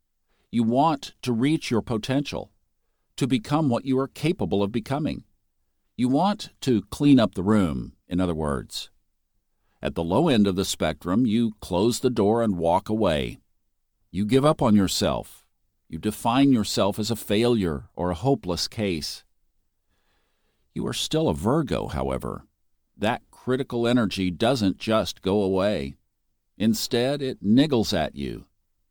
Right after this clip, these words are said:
You beat yourself up. You sabotage yourself. You act out your shame.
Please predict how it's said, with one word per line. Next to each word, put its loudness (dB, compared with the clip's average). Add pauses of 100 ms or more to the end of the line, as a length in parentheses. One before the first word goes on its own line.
(320)
You 0
beat 0
yourself -2
up. -2 (600)
You 0
sabotage -2
yourself. -10 (480)
You -6
act -2
out 2
your -4
shame. -2